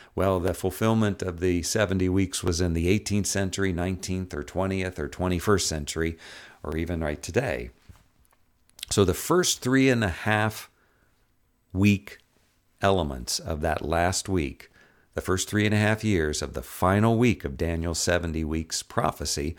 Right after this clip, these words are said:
was between Jesus' ministry beginning and the end of that ministry. It lasted three and a half years from twenty-six A D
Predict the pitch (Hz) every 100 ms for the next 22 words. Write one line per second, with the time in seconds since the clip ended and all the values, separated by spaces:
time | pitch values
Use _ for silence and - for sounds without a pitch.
0 | - - - 92 98 85 92 90 92 90
1 | 90 80 - _ 82 101 98 95 98 85
2 | 87 98 95 - 87 85 85 127 139 139
3 | 127 - - _ 95 107 110 110 101 _
4 | 98 101 - 110 104 82 69 67 - 71
5 | 67 - - - - - - 82 80 -
6 | 73 - 101 120 127 117 127 95 82 82
7 | 80 - 76 - 98 110 107 104 - 92
8 | 92 78 73